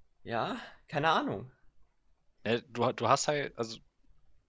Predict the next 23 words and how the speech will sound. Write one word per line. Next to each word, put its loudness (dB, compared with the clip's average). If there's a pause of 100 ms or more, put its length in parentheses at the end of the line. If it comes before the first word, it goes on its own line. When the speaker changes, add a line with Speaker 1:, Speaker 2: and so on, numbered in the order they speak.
(380)
Speaker 2:
gegenüber 4
beispielsweise, 2
also -6 (160)
das, 2
was -2
beispielsweise -2
nah 2
kann, -6 (800)
so, -10
das -4
kann -6
halt 0
kein -6
Malphite, 0
das -8
kann -6
auch -8
kein, -8
kein, -10
kein -12
Shogat -6
oder -8
Co. -12